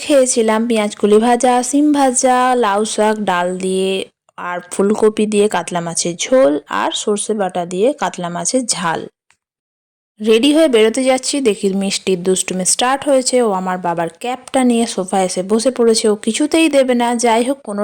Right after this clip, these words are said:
রকমে ওর থেকে ছাড়ানো গেল, না হলে ও সেটাকে নষ্ট করেই ছাড়তো। আমরা দুজনেই রেডি হয়ে বেরিয়ে পড়লাম। কোথায় বলো তো? চলোই না, তোমাদেরকে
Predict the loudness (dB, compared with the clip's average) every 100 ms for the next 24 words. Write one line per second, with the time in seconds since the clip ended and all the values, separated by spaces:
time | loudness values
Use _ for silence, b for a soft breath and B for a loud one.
0 | -2 0 0 0 -2 -6 -6 -6 -4 -4
1 | -4 -4 -2 0 -2 -4 -4 -4 -4 -6
2 | -4 -4 -4 -6 -6 -2 -2 -2 -4 -6
3 | _ -12 -12 _ _ _ _ _ -6 -4
4 | 0 0 4 4 6 4 2 0 0 0
5 | 0 0 0 0 0 -2 -2 -2 0 2
6 | 2 2 0 -2 -2 0 0 2 0 0
7 | -2 -2 -2 -2